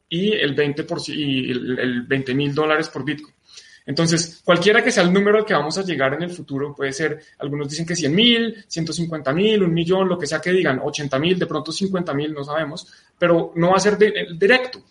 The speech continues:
va a haber, va a haber trayectos en que va a bajar, va a subir, y las bajadas son una oportunidad también de comprar, y como dice Lore, son saludables, porque, porque si no la caída después sería mucho peor.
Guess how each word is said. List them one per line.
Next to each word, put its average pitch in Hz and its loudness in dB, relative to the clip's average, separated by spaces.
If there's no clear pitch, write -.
va 135 0
a - 2
haber, 170 2
va 147 0
a 143 2
haber 156 0
trayectos 202 4
en 208 -2
que 175 -2
va 127 4
a - 6
bajar, 170 2
va 165 2
a 160 -2
subir, 180 -2
y 147 -2
las 156 4
bajadas 143 2
son 185 0
una 190 6
oportunidad 196 2
también 156 -2
de 175 0
comprar, 156 0
y 170 -8
como 151 -2
dice 139 0
Lore, 175 2
son 143 -2
saludables, 160 0
porque, 160 0
porque 160 -2
si 143 0
no 139 4
la 156 4
caída 165 6
después 160 0
sería 165 0
mucho 190 2
peor. 190 0